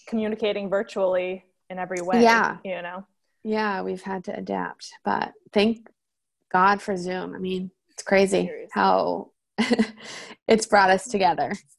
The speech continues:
Speaker 2: So
Speaker 1: Mm-hmm.
Speaker 2: it's pretty cool.
Speaker 1: It's awesome. Um,
Speaker 2: Yeah.
Speaker 1: I would love to talk a little bit about, like,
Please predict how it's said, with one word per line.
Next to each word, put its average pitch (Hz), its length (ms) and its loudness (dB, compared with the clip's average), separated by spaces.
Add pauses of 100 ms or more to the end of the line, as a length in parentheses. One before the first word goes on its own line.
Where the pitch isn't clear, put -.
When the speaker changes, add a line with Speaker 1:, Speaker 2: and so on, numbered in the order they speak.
Speaker 2:
So - 160 -6
Speaker 1:
Mm-hmm. 202 220 0
Speaker 2:
it's 202 120 -6
pretty - 180 -6
cool. 214 400 -6 (440)
Speaker 1:
It's 202 140 -14
awesome. 185 540 -12 (640)
Um, 196 280 -2
Speaker 2:
Yeah. 320 180 -4 (520)
Speaker 1:
I 214 100 -2
would 220 140 0
love 214 320 0
to 370 100 -6
talk 220 480 -2
a 208 80 0
little 202 220 0
bit 185 220 0
about, 175 440 -2
like, 180 400 -6